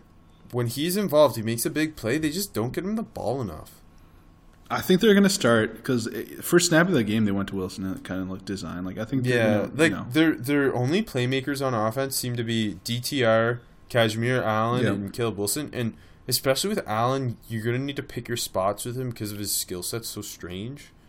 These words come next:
Speaker 1: Like, he's
Speaker 2: Mm-hmm.
Speaker 1: like a s-, jet sweep receiver.
Speaker 2: Sprint. Yeah.
Speaker 1: <laughs>
Speaker 2: Right.
Speaker 1: But
Speaker 2: And those running backs so strange. Like, there's a stable of them, but no one's really
Speaker 1: Yeah.
Speaker 2: good. Who's the, who's the one now? Ola run for me, I guess.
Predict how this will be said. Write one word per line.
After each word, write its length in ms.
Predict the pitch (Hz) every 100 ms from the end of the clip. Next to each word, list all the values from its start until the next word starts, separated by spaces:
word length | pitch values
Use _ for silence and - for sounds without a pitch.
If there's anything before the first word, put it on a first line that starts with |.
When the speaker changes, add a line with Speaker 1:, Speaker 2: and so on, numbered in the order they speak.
| - - - - - -
Speaker 1:
Like, 140 | 98
he's 160 | 117 110
Speaker 2:
Mm-hmm. 20 |
Speaker 1:
like 140 | 107 110
a 280 | 107 98 92
s-, 320 | - - - - -
jet 240 | - 110 -
sweep 380 | - 113 107 123
receiver. 480 | 120 - 95 92
Speaker 2:
Sprint. 160 | 87 104 - - - - - - - - - - -
Yeah. 240 | 85 85 85 - - -
Speaker 1:
<laughs> 360 | - - -
Speaker 2:
Right. 280 | 110 135 127
Speaker 1:
But 280 | 117 95 - - - - - - -
Speaker 2:
And 320 | 139 170 139 143
those 220 | 202 170
running 220 | 143 175
backs 120 | 160
so 140 | - 170
strange. 480 | - - 101 110 101
Like, 140 | 101
there's 160 | 131 123
a 60 |
stable 400 | 117 113 110 131
of 80 | 139
them, 120 | 139
but 120 | 127 - - -
no 240 | 117 104 107
one's 320 | 113 107 - - -
really 180 | 101 101
Speaker 1:
Yeah. 360 | 98 98 95
Speaker 2:
good. 80 | 92 - - - - - - - - - - -
Who's 200 | 156 185
the, 80 | 214
who's 200 | 185 196
the 100 | 202
one 240 | 120 135
now? 140 | 101 90
Ola 200 | 98 101
run 220 | 98 92
for 140 | 98 110
me, 220 | 107 120
I 80 | 120
guess. 360 | 117 123 123